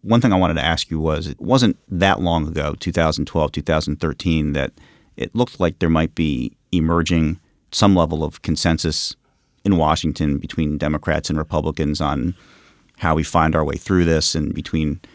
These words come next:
better border security, path to citizenship within the United States. And there were very serious people, John McCain, Lindsey Graham, Marco Rubio, serious people on both sides of the fence who seemed to be coming together, and then it seemed to come unwound.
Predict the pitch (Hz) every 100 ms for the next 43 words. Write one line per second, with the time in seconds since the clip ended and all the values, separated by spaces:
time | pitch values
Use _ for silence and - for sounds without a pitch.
0 | _ _ - 85 80 82 80 78 - 90
1 | 85 80 80 76 - _ _ _ - 76
2 | - - 80 80 78 76 - 82 - _
3 | - - 87 87 82 82 - 80 78 76
4 | 76 78 78 80 78 87 82 76 - 85
5 | 80 78 - 87 82 85 - 82 82 78
6 | 80 80 85 82 78 78 78 80 82 80
7 | 82 76 82 - 113 - 92 90 85 85
8 | 82 87 80 82 80 85 82 - 78 78
9 | - - - _ _ _ _ - 117 104
10 | 90 - 95 85 78 87 85 80 80 90
11 | 85 82 80 80 82 - _ _ _ _
12 | - 78 98 82 - 87 82 82 80 82
13 | 80 -